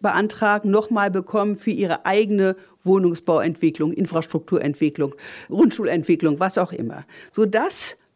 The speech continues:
daraus entsteht eine Frage für diese Beratungs-, Multi-Stakeholder-Gruppe, wie wollen wir unsere Gemeinde weiterentwickeln? Und ich kenne Fälle aus Sachsen-Anhalt, das ist ja ein touristisch überlaufenes Land, wie wir alle wissen,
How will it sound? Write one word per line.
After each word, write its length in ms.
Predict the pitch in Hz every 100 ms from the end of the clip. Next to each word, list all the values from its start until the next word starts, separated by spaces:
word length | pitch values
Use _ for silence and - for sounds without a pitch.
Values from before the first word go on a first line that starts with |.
| -
daraus 520 | 208 320 381 320 -
entsteht 680 | 220 185 - 277 320 - -
eine 280 | 185 180
Frage 580 | - - 143 147 185 302
für 260 | 320 262 226
diese 420 | - 170 156 131
Beratungs-, 800 | 127 117 143 190 285 277 285 - 208
Multi-Stakeholder-Gruppe, 1200 | 180 185 - 185 208 262 254 240 226 233 254 247 - _ _ -
wie 180 | 233 294
wollen 420 | 254 262 302 311
wir 240 | 311 311
unsere 360 | 214 208 240 233
Gemeinde 420 | 240 196 208 247
weiterentwickeln? 800 | 226 214 151 - 123 110 - 135
Und 120 | 165
ich 200 | 208 -
kenne 460 | - 285 370 349 359 - - - -
Fälle 520 | - - 254 320 370
aus 160 | 233 220
Sachsen-Anhalt, 920 | 214 196 185 - 202 262 311 359 370
das 140 | 226 175
ist 180 | 180
ja 140 | - 165
ein 320 | 143 151 147
touristisch 580 | - 156 220 - 220 -
überlaufenes 1080 | 160 156 147 139 - _ 160 160 165 160 -
Land, 320 | 156 220 -
wie 80 | 311
wir 140 | 294
alle 160 | 269 302
wissen, 240 | 302 339